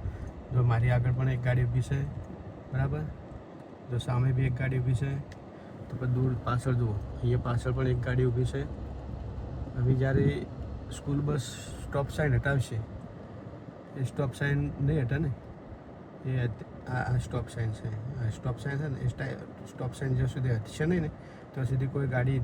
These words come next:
આગળ પાછળથી નીકળી શકશે નહીં. તો મિત્રો,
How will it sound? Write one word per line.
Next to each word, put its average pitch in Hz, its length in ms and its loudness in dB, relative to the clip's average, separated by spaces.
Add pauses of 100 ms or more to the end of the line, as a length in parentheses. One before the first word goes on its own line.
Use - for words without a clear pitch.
(160)
આગળ 127 260 0
પાછળથી 131 400 2
નીકળી 127 340 4
શકશે 131 340 -2
નહીં. 120 200 4 (680)
તો 127 360 0
મિત્રો, 135 380 2